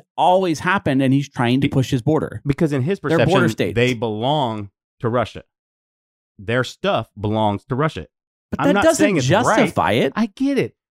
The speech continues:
Speaker 2: but that's his perception.
Speaker 1: Yes.
Speaker 2: All I'm saying is if he was really trying to take on the world, he would just all out start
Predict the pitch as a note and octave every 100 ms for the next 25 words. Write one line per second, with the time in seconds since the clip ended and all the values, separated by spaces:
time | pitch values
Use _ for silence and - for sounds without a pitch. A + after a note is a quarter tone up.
0 | _ C3 G#3 G#3 E3 - C#3+ F3+ E3+ G#2
1 | E2+ _ F#4+ E4+ - E3+ G#3 E3+ F#3+ F#3+
2 | D3+ A2 A2 - G#3+ A#2+ A2+ F3+ D#3+ D3+
3 | D3 A#2 D3+ C#3 B2+ F2+ A2+ G#3 C3+ A#2
4 | A#2 _ - E3 D3 A2 A#2 - _ _
5 | _ _ C3+ D3+ D3+ A#2 - C#3+ B2+